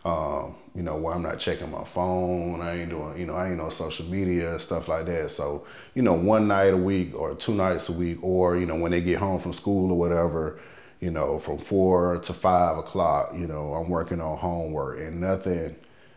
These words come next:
you know, can, can get in the way of that. So you kinda schedule your time around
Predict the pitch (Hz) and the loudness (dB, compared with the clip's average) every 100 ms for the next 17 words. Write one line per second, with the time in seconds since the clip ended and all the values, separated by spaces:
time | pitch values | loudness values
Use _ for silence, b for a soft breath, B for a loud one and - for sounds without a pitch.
0 | - 92 78 69 71 - 82 76 71 - | -4 0 0 -2 -4 -4 -4 -4 -8 -6
1 | 82 80 87 71 73 90 82 78 - 73 | -4 -2 -2 -2 0 0 2 0 -4 -8
2 | 73 - 80 87 92 107 85 78 - 107 | -8 -6 -6 -4 -4 -2 -4 -4 -2 4
3 | 110 95 85 76 - 78 78 - 104 98 | 4 4 0 -2 -10 -10 -8 -2 0 2
4 | 85 78 78 95 87 69 71 76 | 0 0 0 0 0 -2 -6 -10